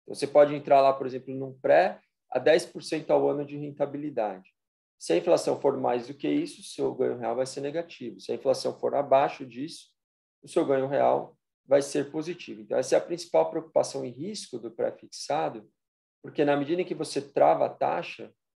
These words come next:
é, aí o seu ganho ele tá totalmente relacionado, ele é fruto de uma inflação que você ainda não sabe qual vai ser.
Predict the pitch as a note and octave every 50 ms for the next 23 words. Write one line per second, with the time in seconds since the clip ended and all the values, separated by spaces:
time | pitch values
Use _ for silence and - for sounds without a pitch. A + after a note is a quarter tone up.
0 | _ _ _ _ _ _ _ _ _ _ _ _ _ _ _ _ _ _ _ _
1 | - B2+ B2+ B2+ B2 A#2+ A#2+ A#2+ A#2 A2+ A2 - - A2+ A#2+ B2 C#3 D#3 E3 -
2 | - - F3 D3 A#2+ C3+ C3+ D3 D#3+ D#3 D3+ - D3 - - F#3+ F#3 - F3+ E3
3 | C#3 C3+ C3+ C#3 D3+ D3+ - - - E3+ F3 F3 F3 _ _ _ _ _ _ _
4 | _ _ _ _ - B2+ C#3 C#3+ D3 C#3+ C#3 - - D3 C#3+ C3+ C3 C3 C#3 D#3+
5 | F#3 E3 D#3+ C#3+ B2 A#2+ A#2+ C3 C3 B2+ - _ - D3+ D3+ F#3 G3+ G#3 G#3 G#3+
6 | - B3 A3 F#3+ B2+ C3+ C3+ C3+ C3 C3 B2+ B2+ C3 A#2+ - B2+ A#2+ A#2+ - -
7 | A#2+ - - B2 A#2+ A#2+ B2+ D3 E3 E3 - - A#2 A2+ A2 - - C3 B2 C#3
8 | E3 E3+ - - - D3+ D#3+ G3+ -